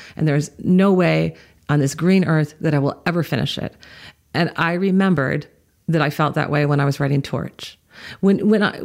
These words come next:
if you took my journals, like, when I die and some, you know, <laughs> so my kids read my journals, what they're gonna find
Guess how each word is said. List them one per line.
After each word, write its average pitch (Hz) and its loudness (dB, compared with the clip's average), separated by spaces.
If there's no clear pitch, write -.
if 196 0
you 262 4
took 294 -4
my 190 0
journals, 160 0
like, 185 -2
when 196 2
I 190 2
die 165 0
and 156 -4
some, 156 0
you 165 0
know, 147 2
<laughs> 226 0
so 226 0
my 220 2
kids 190 0
read 196 -2
my 180 2
journals, 170 0
what 190 -2
they're 196 0
gonna 190 2
find 160 -2